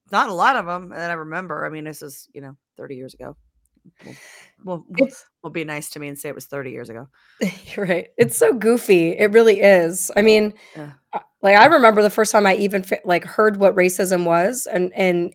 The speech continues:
Speaker 2: and found out what the Klan was. It was literally, I was homesick from school, and there was an episode of Jerry Springer on T V,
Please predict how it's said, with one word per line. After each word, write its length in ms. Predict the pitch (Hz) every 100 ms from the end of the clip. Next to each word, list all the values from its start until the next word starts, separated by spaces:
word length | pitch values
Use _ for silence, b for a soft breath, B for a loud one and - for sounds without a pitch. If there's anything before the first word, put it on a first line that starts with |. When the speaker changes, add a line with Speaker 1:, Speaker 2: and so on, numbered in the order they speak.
| -
Speaker 2:
and 420 | 170 170 165 185 -
found 200 | 175 170
out 180 | 175 208
what 160 | 180
the 60 | 185
Klan 320 | - 175 180
was. 220 | 190 208
It 100 | 190
was 180 | 190 170
literally, 500 | 180 196 214 208 208
I 140 | 175
was 180 | 170 175
homesick 500 | - 190 190 - 208
from 200 | - 185
school, 540 | - - 202 220 262 214 -
and 360 | 185 180 175
there 140 | 180 170
was 140 | 170
an 80 | 190
episode 380 | 180 185 208 190
of 100 | 180
Jerry 240 | 185 175
Springer 420 | - 190 170 156
on 140 | 156 156
T 140 | 165
V, 320 | 160 156 156